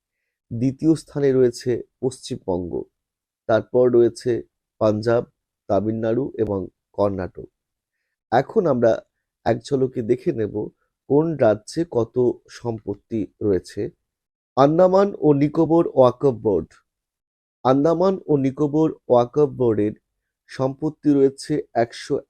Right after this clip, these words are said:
একান্নটি। এই একশো একান্নটি সম্পত্তি একশো আটাত্তর দশমিক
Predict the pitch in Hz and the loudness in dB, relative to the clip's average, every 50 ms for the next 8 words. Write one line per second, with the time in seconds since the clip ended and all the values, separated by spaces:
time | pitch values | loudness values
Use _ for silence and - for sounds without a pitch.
0 | 120 117 - - 123 120 120 120 123 110 - - - - - _ _ _ _ _ | -6 -6 -4 -4 -4 -4 -4 -6 -8 -8 -8 -12 -18 -20 -20 _ _ _ _ _
1 | _ - 131 135 127 - - 117 120 - - - - - 160 151 - - 113 117 | _ -2 0 0 0 0 -2 -4 -4 -4 -6 -12 -8 -6 -6 -6 -4 -4 -4 -4
2 | - - 139 147 147 143 151 147 151 156 151 143 - _ _ - - - 120 120 | -2 -2 -2 -2 -2 -2 -4 -4 -2 -2 -4 -4 -4 _ _ -18 -10 -8 -8 -8
3 | 120 - - 160 151 - _ _ - 104 98 107 113 208 - _ _ _ _ _ | -6 -6 -6 -8 -8 -8 _ _ -6 -4 -4 -4 -6 -8 -12 _ _ _ _ _
4 | _ _ _ _ _ _ _ _ _ _ _ - 123 131 - - - - 165 - | _ _ _ _ _ _ _ _ _ _ _ -2 -2 -2 -2 -6 -8 -6 -4 -4
5 | - _ - 120 131 127 - 170 170 165 - _ _ 170 175 175 151 139 139 127 | -4 _ -6 -6 -4 -4 -2 -2 -2 -4 -6 _ _ 4 4 4 4 4 2 2
6 | 117 - - 147 139 147 143 | 2 2 -2 -6 -4 -4 -6